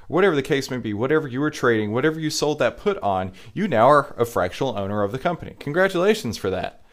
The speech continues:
Uh, but let's say you don't want to. Let's say when you got those shares of Amazon and realized you're now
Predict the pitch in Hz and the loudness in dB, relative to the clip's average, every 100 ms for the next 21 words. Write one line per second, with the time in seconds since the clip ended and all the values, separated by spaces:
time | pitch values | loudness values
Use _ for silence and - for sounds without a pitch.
0 | - - - - 107 110 135 165 170 180 | -20 -20 -18 0 4 4 6 4 4 2
1 | 170 165 151 160 - - - - - - | 4 2 2 0 -2 -10 -12 -20 -16 0
2 | 147 156 - 143 131 131 120 120 117 117 | 0 2 4 4 4 2 0 -2 0 0
3 | 139 180 - 110 - 113 104 107 92 101 | 2 0 2 0 2 0 0 -4 -4 -4
4 | 98 101 107 120 107 104 110 101 95 110 | -2 0 2 0 -2 0 0 0 0 -2
5 | 104 98 95 95 | 0 0 0 -2